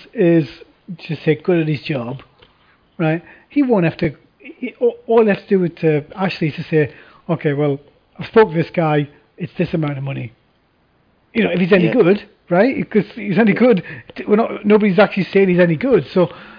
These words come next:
Speaker 1: um, even to get, you know, he's, he's got some of it right by thinking, "Oh, we've got, we've got the Chinese in."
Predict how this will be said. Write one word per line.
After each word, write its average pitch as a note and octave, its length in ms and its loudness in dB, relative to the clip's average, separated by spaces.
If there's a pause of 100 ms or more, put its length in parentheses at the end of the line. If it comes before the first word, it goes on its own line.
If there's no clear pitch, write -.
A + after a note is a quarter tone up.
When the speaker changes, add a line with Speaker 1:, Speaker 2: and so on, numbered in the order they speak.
(200)
Speaker 1:
um, E3 460 2 (320)
even A3 280 2
to F3 60 -2
get, F#3+ 380 0 (240)
you A3+ 120 -2
know, G3 80 2
he's, E3+ 180 0 (120)
he's D3+ 140 -4
got B3 200 0 (340)
some C4+ 220 0
of A3 80 2
it D#3+ 100 0
right E3+ 220 0
by F#3 100 2
thinking, E3 200 -6
"Oh, B3 140 -4
we've G3+ 120 -4
got, E3+ 180 -12
we've G3 240 -10
got D#3+ 160 -10
the - 60 -14
Chinese A#3+ 560 0
in." C3+ 200 -6